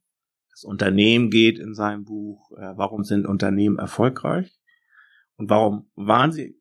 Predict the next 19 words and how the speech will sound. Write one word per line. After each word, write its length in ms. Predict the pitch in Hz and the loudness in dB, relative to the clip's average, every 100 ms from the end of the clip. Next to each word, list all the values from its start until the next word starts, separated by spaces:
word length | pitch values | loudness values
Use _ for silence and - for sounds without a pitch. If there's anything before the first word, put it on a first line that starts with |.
| - | -14
sehr 320 | 98 120 165 | 0 4 4
erfolgreich 440 | 147 - 123 110 117 | 2 -2 -4 -2 -6
und 100 | 113 | -4
sind 120 | 110 | -4
auf 140 | 104 | -4
einmal 200 | - 104 | -6 -8
von 120 | - 101 | -8 -10
der 60 | |
Bildfläche 560 | 101 156 165 131 135 127 | 2 2 2 0 -2 -2
verschwunden, 680 | - - 113 117 78 117 110 | -16 -16 -12 -12 -12 -16 -14
so 200 | 104 101 | -12 -10
wie 120 | 104 | -10
Motorola 840 | 104 101 - 98 120 131 131 110 | -8 -6 -2 4 6 6 6 6
oder 220 | 90 87 | 4 2
Kodak 500 | - - 135 131 123 - | 0 2 2 2 -2 -6
oder 220 | 78 107 | -16 -16
was 160 | 101 | -16
auch 140 | 104 110 | -18 -16
immer? 400 | 123 139 139 | -14 -12 -14